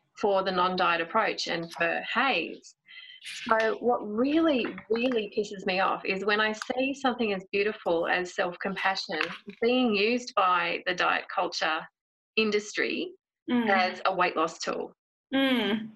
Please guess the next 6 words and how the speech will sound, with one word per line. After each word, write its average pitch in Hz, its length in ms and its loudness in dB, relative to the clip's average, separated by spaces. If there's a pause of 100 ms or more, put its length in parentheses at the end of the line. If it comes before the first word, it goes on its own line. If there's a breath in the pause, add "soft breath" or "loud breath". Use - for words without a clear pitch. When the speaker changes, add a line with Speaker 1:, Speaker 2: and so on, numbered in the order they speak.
Speaker 2:
Yeah, 208 440 0 (100)
yeah, 233 260 0
absolutely. 196 640 0 (300 loud breath)
Well, 226 420 2
I 220 80 2
mean, 214 460 0